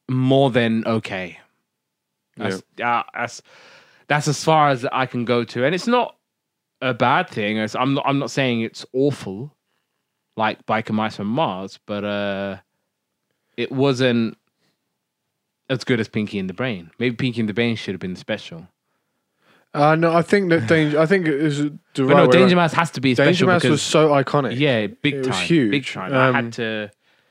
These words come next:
Speaker 2: and if
Speaker 1: I
Speaker 2: I
Speaker 1: had
Speaker 2: was to
Speaker 1: to
Speaker 2: think
Speaker 1: put
Speaker 2: back
Speaker 1: it
Speaker 2: when I
Speaker 1: on
Speaker 2: was a kid, I
Speaker 1: the
Speaker 2: probably would say that in my childhood, I thought Danger Mouse was a bigger deal than Pinky and the Brain. Pinky and the Brain was,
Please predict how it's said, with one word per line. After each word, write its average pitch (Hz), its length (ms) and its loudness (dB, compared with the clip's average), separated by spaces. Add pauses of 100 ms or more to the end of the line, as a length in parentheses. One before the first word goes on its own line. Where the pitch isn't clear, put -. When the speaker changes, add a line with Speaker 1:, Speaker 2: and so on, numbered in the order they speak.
(920)
Speaker 2:
and 147 160 2
if 139 60 0
Speaker 1:
I - 20 4
Speaker 2:
I 170 40 6
Speaker 1:
had 175 60 6
Speaker 2:
was 165 120 2
to 160 80 2
Speaker 1:
to - 60 -10
Speaker 2:
think 151 200 0
Speaker 1:
put 147 80 2
Speaker 2:
back 147 80 2
Speaker 1:
it 143 40 -2
Speaker 2:
when 151 120 2
I - 20 2
Speaker 1:
on - 20 4
Speaker 2:
was 120 80 -2
a 131 60 -4
kid, 147 160 2
I 120 60 4
Speaker 1:
the 113 60 -6
Speaker 2:
probably 127 640 2
would 123 200 -2
say 120 280 2
that 117 200 2 (1200)
in 143 140 2
my 135 160 4
childhood, 131 460 2
I 120 60 2
thought 123 220 -2
Danger 120 240 0
Mouse 117 220 0
was 107 100 -2
a 107 80 -4
bigger 113 220 0
deal 120 320 2
than 117 240 0
Pinky 110 300 -6
and 98 100 -6
the 92 40 -6
Brain. 90 280 -6
Pinky 131 320 -4
and 131 80 -2
the 120 60 -4
Brain 120 180 0
was, 107 280 -8